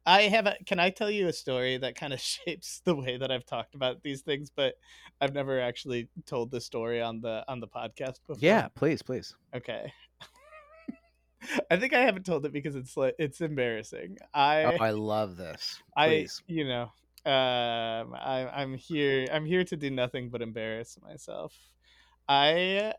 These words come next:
Speaker 1: um, uh, late high school, early college, got into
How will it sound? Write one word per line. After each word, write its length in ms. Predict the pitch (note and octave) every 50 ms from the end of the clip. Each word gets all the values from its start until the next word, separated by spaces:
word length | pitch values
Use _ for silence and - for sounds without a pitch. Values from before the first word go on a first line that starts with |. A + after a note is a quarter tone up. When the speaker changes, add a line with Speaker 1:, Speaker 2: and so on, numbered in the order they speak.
| _
Speaker 1:
um, 680 | F3 D3+ C#3 C3+ C3 B2+ B2+ B2 A#2+ A#2+ A#2+ A#2+ B2 - - _ _ _ _ _ _ _ _ _ - _ _ _ _ _ _ _ -
uh, 160 | A2+ G#2 C3+ - -
late 240 | B2 C3 D#3 -
high 160 | - E3 C#3 B2+
school, 480 | - - - B2 A#2 A2+ A2+ - - _
early 300 | C3 B2 B2 B2 C3+ D3+
college, 680 | D3 - C#3+ B2 A#2 A#2+ A#2 A#2 A#2+ B2+ C3+ - - - _ _
got 220 | - C3+ B2 - -
into 800 | C#3 B2+ B2+ B2 B2 - C#3+ B2+ A#2+ A#2+ A#2+ A#2+ A#2+ A#2+ A#2+